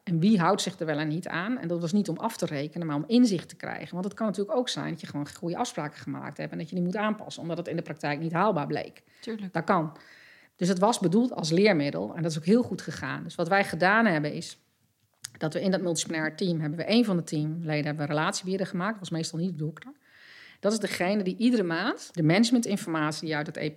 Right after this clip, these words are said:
Speaker 1: D kwam, besprak met de zorgorganisatie. Dus met het management daar.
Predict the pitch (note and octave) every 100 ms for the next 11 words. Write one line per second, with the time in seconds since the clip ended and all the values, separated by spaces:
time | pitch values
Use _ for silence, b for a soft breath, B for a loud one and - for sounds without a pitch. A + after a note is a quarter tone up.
0 | D3 D3 F#3+ F#3 G3 A3+ A3+ D#3 - F#3
1 | A#3 - F#3+ E3+ D#3+ D3 - D3 - -
2 | - - - E3+ E3+ E3+ D#3+ E3 D3+ D#3
3 | D3+ - -